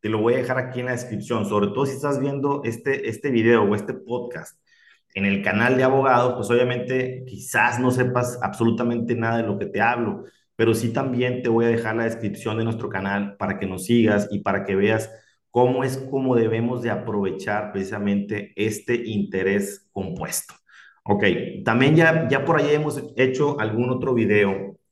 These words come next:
que dice cómo debes de utilizar tu salario. También te lo voy a dejar aquí en la,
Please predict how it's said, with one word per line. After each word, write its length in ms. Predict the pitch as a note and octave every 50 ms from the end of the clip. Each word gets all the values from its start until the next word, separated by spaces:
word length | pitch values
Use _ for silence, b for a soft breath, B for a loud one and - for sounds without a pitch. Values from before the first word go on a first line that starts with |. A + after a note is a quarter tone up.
| _ _ _ _ _
que 100 | - A2
dice 720 | G#2+ A#2 A#2+ A#2 A#2 A#2 A#2 G#2 G2+ - - - - - -
cómo 440 | - A#2+ C3 C3+ C#3 D3 D#3 D3+ C#3
debes 360 | B2+ B2+ B2+ C3 C#3 C3 A#2
de 80 | A#2+
utilizar 840 | A#2 G2+ E2+ - - A#2 G2+ F#2+ F#2+ F#2+ F2+ - - A2+ G#2+ G#2+ - -
tu 80 | B2+
salario. 380 | - A#2 G#2 G2+ G2+ G2 F2+ F2+
También 240 | G2 G2 G#2 G#2 G#2
te 80 | C3
lo 80 | C3 B2
voy 140 | B2 B2+ B2
a 20 |
dejar 160 | - - A2+
aquí 320 | A2+ - - - A2 A2+ A2+
en 100 | A2+ G#2+
la, 240 | F2+ D#2+ - -